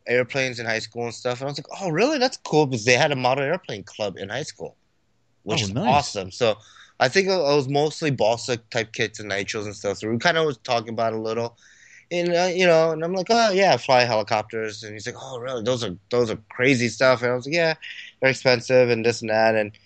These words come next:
Speaker 1: he's like, "Yeah, and I also do a podcast." He's like, "Oh, really? Let me subscribe." So he's like, "Oh, I listened to your first episode." So I was like thinking, "Okay," so he went back and listened to the first episode, like, episode number zero.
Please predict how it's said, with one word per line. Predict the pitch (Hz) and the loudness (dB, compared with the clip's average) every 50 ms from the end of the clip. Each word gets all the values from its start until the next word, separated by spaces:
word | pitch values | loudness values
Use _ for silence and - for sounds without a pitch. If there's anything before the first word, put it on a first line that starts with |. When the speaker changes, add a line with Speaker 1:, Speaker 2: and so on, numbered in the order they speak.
| _ _ _ _ _ | _ _ _ _ _
Speaker 1:
he's | - - | -2 -2
like, | 156 151 | 2 4
"Yeah, | 208 202 | 6 6
and | 196 190 | 6 6
I | |
also | 190 190 - - 165 | 4 2 2 -2 0
do | 151 - | 2 2
a | 139 | 2
podcast." | 127 - - 120 120 120 - 139 131 120 | 2 2 2 2 2 2 2 -2 -2 -2
He's | 131 131 123 | -4 -6 -6
like, | 139 135 | -2 0
"Oh, | 196 208 190 | 0 0 2
really? | 165 170 208 247 294 285 | 4 2 2 2 2 -2
Let | 233 214 | -2 -4
me | 220 220 | -4 -4
subscribe." | - 233 202 - - 226 240 233 185 - - _ _ _ _ _ _ _ _ _ | -6 -8 -10 -6 -2 0 0 0 0 -2 -6 _ _ _ _ _ _ _ _ _
So | - 170 | 2 4
he's | 175 180 165 165 | 6 6 6 6
like, | 185 175 - - - - | 4 4 4 -2 -2 0
"Oh, | 196 160 | 4 4
I | 175 | 4
listened | 180 220 240 - 220 185 | 4 2 -2 -6 -8 -6
to | - | -4
your | 233 202 | -4 -4
first | - - 202 196 175 - | -2 -2 -4 -4 -4 -4
episode." | 196 202 202 214 185 - - 143 120 | -6 -8 -6 -8 -8 -6 -4 -4 -4
So | - - 147 160 | -2 -2 0 0
I | 196 | 0
was | 190 156 147 | -2 -4 0
like | 143 123 117 117 113 - _ _ _ _ _ _ _ _ _ _ _ - | 0 0 0 0 -4 -6 _ _ _ _ _ _ _ _ _ _ _ -2
thinking, | 156 151 139 - 156 143 139 135 131 _ _ _ _ - | 0 0 0 0 -2 -2 -2 -4 -10 _ _ _ _ -4
"Okay," | 254 - - 226 | -2 0 0 0
so | - - 180 | 0 0 -2
he | 151 165 | 0 0
went | 180 196 226 208 160 | 2 2 0 0 4
back | - 165 170 165 - | 6 6 6 6 4
and | 165 147 | -4 -6
listened | 147 151 139 - 147 143 - | -6 -8 -8 -8 -12 -14 -10
to | - 143 127 | -8 -8 -6
the | 127 117 | -6 -8
first | - - - 113 110 123 123 - - | -10 -8 -4 -2 -2 -2 -2 -4 -4
episode, | - 262 277 247 349 - - 180 139 120 107 | -2 -2 -2 -2 -4 -2 2 2 2 2 2
like, | 104 104 101 _ | -2 -6 -8 _
episode | - 107 101 107 - 123 120 | -8 -8 -8 -8 -8 -8 -6
number | 120 123 123 120 139 | -6 -6 -6 -6 -8
zero. | 135 120 131 170 202 180 135 110 98 92 | -6 -4 -6 -4 -2 -2 -2 -2 -4 -6